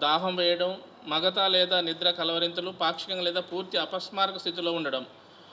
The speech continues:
వడదెబ్బకు గురైన వారిని వెంటనే చల్లటి ప్రాంతానికి చేర్చాలి. చల్లని నీటిలో మంచిని ముంచిన గుడ్డతో శరీరాన్ని తుడుస్తూ ఉండాలి. అదే కోల్డ్ స్పాంజ్ ఇంతకుముందు చెప్పినట్టుగా మీకు తక్కువ స్థాయి వచ్చే వరకు శరీరాన్ని తడుస్తూ ఉండాలి.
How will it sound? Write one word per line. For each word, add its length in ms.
వడదెబ్బకు 480
గురైన 280
వారిని 280
వెంటనే 460
చల్లటి 260
ప్రాంతానికి 640
చేర్చాలి. 520
చల్లని 320
నీటిలో 320
మంచిని 560
ముంచిన 340
గుడ్డతో 520
శరీరాన్ని 500
తుడుస్తూ 280
ఉండాలి. 240
అదే 140
కోల్డ్ 320
స్పాంజ్ 280
ఇంతకుముందు 380
చెప్పినట్టుగా 480
మీకు 300
తక్కువ 260
స్థాయి 240
వచ్చే 260
వరకు 460
శరీరాన్ని 460
తడుస్తూ 340
ఉండాలి. 500